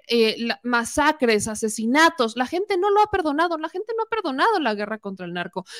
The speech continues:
la gente no ha perdonado a Vicente Fox y el Toalla Gate. O sea, la gente que tiene memoria no los ha perdonado.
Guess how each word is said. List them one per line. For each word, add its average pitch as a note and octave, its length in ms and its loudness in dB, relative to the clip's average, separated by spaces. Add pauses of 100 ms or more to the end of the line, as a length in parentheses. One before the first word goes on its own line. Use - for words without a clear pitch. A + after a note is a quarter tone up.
(120)
la D4+ 100 2
gente A4+ 320 -2
no A4 60 4
ha G#4+ 80 -4
perdonado F4 640 2
a B3+ 60 4
Vicente A3+ 440 -4
Fox G#3+ 280 -6
y - 20 0
el G3 80 -6
Toalla G#3 240 -2
Gate. G3 260 -4
O - 180 -18
sea, D#4 200 4
la D#4+ 140 4
gente G4+ 400 0
que - 80 0
tiene F4+ 320 2
memoria C4+ 580 -2
no C#4 240 2
los G4 260 0
ha E4 100 2
perdonado. C4+ 760 0